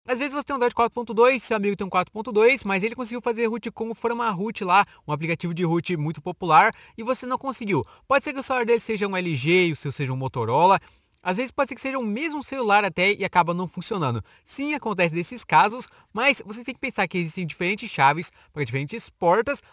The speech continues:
logo algumas podem funcionar em uns celulares, outros não, em alguns tablets, em alguns Androids e outras não. Então é muito difícil você ver, por exemplo, aqueles vídeos de como fazer root universalmente.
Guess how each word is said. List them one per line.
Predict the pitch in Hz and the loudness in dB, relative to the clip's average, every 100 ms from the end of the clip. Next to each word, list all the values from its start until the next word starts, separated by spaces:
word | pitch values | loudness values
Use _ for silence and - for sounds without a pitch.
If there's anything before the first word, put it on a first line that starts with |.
| _ 214 | _ 2
logo | 269 285 285 _ _ - | 4 4 -2 _ _ -2
algumas | 220 185 247 269 - | -2 0 -2 -2 -2
podem | 190 185 | -2 -2
funcionar | - 185 180 156 | -4 -8 -4 -4
em | 151 | -4
uns | - | -4
celulares, | 247 240 240 247 - - | 4 8 8 6 -6 -6
outros | 143 123 151 | -6 -6 -4
não, | 190 208 208 - | 0 0 0 -8
em | |
alguns | 131 113 127 | -8 -6 -6
tablets, | - 175 170 170 - - | 8 8 8 0 -8 -16
em | 135 | -8
alguns | 113 110 | -6 -4
Androids | 131 117 135 143 165 - _ - | -4 0 0 0 -4 -10 _ -4
e | 151 | 0
outras | 143 139 170 139 | 0 2 0 0
não. | 123 101 - - - | -4 -8 -14 -20 -12
Então | 226 311 | -6 -2
é | 294 | 0
muito | 254 294 277 | -2 -4 -8
difícil | 254 269 262 | -6 -6 -4
você | - | -4
ver, | 240 233 | 0 0
por | 247 | 2
exemplo, | 233 202 214 | 0 0 -4
aqueles | 214 233 202 | -4 -4 -4
vídeos | 165 202 196 | -4 -4 -4
de | 160 190 175 151 | -2 0 2 0
como | - 233 247 | -2 -4 -2
fazer | 233 214 190 | -2 0 0
root | 139 226 220 - 226 | 0 -4 -4 -8 -4
universalmente. | 196 180 202 226 202 156 127 117 | -2 0 0 2 2 2 -2 -4